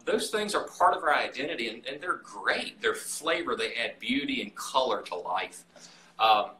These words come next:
as we begin to get older, our social circles expand. Our world continues to get bigger and bigger. And with the element of social media, it's unlimited.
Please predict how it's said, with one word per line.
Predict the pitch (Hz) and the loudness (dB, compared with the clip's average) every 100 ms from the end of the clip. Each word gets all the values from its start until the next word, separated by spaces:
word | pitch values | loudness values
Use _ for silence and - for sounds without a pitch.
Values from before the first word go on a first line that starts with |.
| - | -2
as | 165 180 | -2 -2
we | 208 | -2
begin | 175 139 147 - | -2 0 -2 -2
to | |
get | - 170 - | -2 -4 0
older, | 147 180 135 | 0 2 2
our | 131 - | 2 2
social | - 123 - - | 0 -2 -2 -4
circles | - 131 131 117 107 | -4 -2 -2 -2 -2
expand. | 95 - 135 151 175 135 - | -4 -2 0 2 0 -2 -2
Our | 101 95 | 0 0
world | 92 123 139 139 | 4 4 4 0
continues | 117 - 131 123 | -8 -10 -6 -6
to | - | -6
get | - - | -10 -6
bigger | - 113 139 127 | 2 2 4 2
and | 104 | 0
bigger. | 101 110 | -2 0
And | 123 | -2
with | 110 | -2
the | 98 | -2
element | 104 120 117 104 | 0 0 -4 -4
of | 95 | -4
social | - 113 110 - 90 | -2 -2 -2 -2 -4
media, | 107 117 139 | -4 0 0
it's | 107 95 - | 0 -4 -2
unlimited. | 104 85 92 113 170 | -2 -2 -4 -4 -4